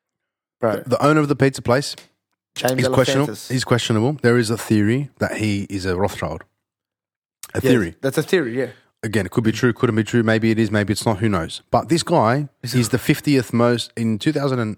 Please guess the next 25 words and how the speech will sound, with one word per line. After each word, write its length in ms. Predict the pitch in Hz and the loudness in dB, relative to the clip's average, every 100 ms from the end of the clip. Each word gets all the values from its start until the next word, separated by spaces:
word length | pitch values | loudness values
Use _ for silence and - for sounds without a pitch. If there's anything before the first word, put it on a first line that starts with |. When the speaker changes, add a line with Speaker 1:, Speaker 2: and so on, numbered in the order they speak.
| _ | _
Speaker 2:
eighteen, 380 | 107 110 107 120 | -6 -4 -2 -2
I 60 | 107 | -2
think 240 | 120 123 | -4 -4
it 20 | |
was, 300 | 107 131 147 - - - - | 0 0 0 -8 -20 -20 -2
he 100 | 120 | 0
was 220 | 117 104 | 0 0
listed 340 | 113 - 107 | -2 -2 0
as 80 | 104 | -2
the 80 | 101 | -2
fiftieth 760 | - 113 - 117 113 107 - - | -4 -4 -2 -2 -2 -2 -10 -2
Speaker 1:
Top 100 | 147 | 0
Speaker 2:
most 100 | 104 | 0
Speaker 1:
fifty 320 | 165 - 110 | -2 -2 -6
in 80 | 120 | -6
the 80 | 127 | -8
top 140 | 143 | -10
fifty. 100 | - | -4
Speaker 2:
powerful 320 | 110 110 110 110 | 0 2 0 -4
person 500 | 117 107 - 104 - | 0 0 0 -4 -4
in 140 | 104 98 | -6 -2
America 320 | 101 110 98 | -2 -2 -2
and 80 | 95 | -2
in 80 | |
Washington 400 | 110 - 113 82 | -2 -2 -8 -10